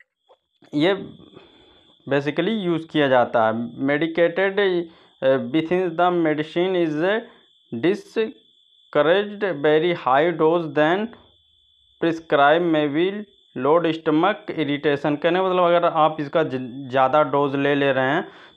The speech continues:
तो इससे क्या होता है, अगर कोई डॉक्टर वगैरह जो ज़्यादा डोज दे दे रहा है आपको तो इसमें स्टमक इरिटेशन हो सकता है कि ये आपके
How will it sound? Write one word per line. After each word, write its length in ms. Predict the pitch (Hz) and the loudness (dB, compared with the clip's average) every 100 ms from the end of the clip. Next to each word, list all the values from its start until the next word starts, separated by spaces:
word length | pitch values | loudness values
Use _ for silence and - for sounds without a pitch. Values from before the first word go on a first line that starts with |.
| - | -8
तो 60 | |
इससे 320 | 208 180 170 208 | -4 -4 -2 0
क्या 160 | 196 | 4
होता 180 | 185 190 | 2 2
है, 440 | 196 - 175 156 - | -4 -2 0 0 0
अगर 260 | 156 160 165 | 0 2 2
कोई 340 | 165 165 156 151 131 123 | 0 2 0 -2 -8 -2
डॉक्टर 400 | 135 131 - 160 | 0 0 0 0
वगैरह 560 | 156 143 147 160 165 160 | 2 4 4 4 4 0
जो 240 | 139 139 120 117 131 | 0 -2 -2 -4 0
ज़्यादा 280 | 131 131 151 | 2 4 2
डोज 280 | 143 147 131 123 | 2 -2 -4 -4
दे 140 | 127 147 | 0 0
दे 160 | 143 | 2
रहा 160 | 123 120 | 2 4
है 60 | |
आपको 340 | 117 113 - 165 165 - - - | 2 0 0 -2 -2 -16 -20 -4
तो 60 | 165 | -4
इसमें 420 | 165 202 226 175 - _ - _ 170 | -2 -2 -2 -4 -14 _ -20 _ -10
स्टमक 580 | - - 170 196 202 | -6 -2 0 0 -2
इरिटेशन 760 | 196 180 160 170 170 160 196 208 | -6 -4 -4 0 0 2 0 -2
हो 240 | 151 156 | -2 -2
सकता 420 | 156 151 156 165 160 | 0 -2 0 2 2
है 120 | 190 | -2
कि 180 | 185 233 233 - - - | -4 -6 -6 -14 -16 -4
ये 100 | 180 | -2
आपके 540 | 165 165 165 - 226 | 2 0 0 0 0